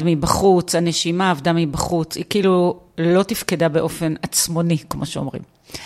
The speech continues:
ואז אחרי יומיים או שלושה, היא התעוררה. אה, אנחנו הגענו לבקר, זה היה טיפול נמרץ, אז זה שעות ביקור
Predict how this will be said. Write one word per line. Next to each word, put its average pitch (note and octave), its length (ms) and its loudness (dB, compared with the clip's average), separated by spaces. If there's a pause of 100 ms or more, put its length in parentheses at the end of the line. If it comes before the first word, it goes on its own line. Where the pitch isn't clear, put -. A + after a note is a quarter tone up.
(540)
ואז E3 360 4
אחרי G#3+ 280 2
יומיים E3 640 4
או E3 60 -2
שלושה, E3+ 520 -2 (120)
היא E3 120 -2
התעוררה. G3 520 -2 (1000)
אה, E3+ 420 2
אנחנו F#3+ 320 2
הגענו F#3 320 4
לבקר, F3+ 380 0
זה F3 100 -2
היה F3 80 2
טיפול F3+ 320 -4
נמרץ, F3 380 -2
אז D3+ 80 -6
זה D3 100 -4
שעות - 380 -2
ביקור F3 720 0